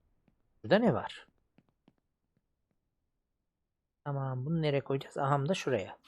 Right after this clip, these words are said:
Tamam. Bir tane daha oturak varmış.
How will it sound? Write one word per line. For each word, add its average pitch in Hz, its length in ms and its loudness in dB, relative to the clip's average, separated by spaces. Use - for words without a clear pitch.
Tamam. 165 400 4
Bir - 60 -20
tane 156 180 4
daha 247 140 10
oturak 240 340 8
varmış. 180 600 6